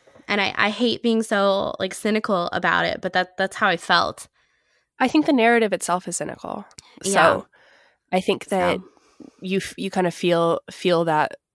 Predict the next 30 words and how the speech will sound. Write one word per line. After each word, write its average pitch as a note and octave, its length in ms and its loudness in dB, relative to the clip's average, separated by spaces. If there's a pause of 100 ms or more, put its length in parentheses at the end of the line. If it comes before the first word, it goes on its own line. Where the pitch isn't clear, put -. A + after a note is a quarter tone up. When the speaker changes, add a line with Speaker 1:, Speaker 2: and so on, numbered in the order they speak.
(220)
Speaker 2:
<laughs> - 420 -10
kind E3+ 180 0
of E3+ 100 -2
emerging D#3+ 460 -2
through, D#3+ 460 -6 (580)
um, D#3 420 0 (580)
n-, G#2 120 -8 (200)
such - 300 -2
a F3+ 80 0
lack E3 220 0
of E3+ 120 -4
resolve, D#3+ 480 0
such - 160 -6
a E3 60 -2
lack D#3 200 -2
of E3+ 60 -16
catharsis. - 840 -8 (400)
Um, C#3 360 0 (140)
there's, - 460 -4 (500)
how F3 280 0
do E3+ 80 0
we D#3+ 160 0
even D#3+ 200 0
move D#3+ 200 -2
forward F3 680 2
when D#3 460 0
we're D#3 240 0
just D#3+ 220 -6
moving D3+ 260 -4
back? - 500 -4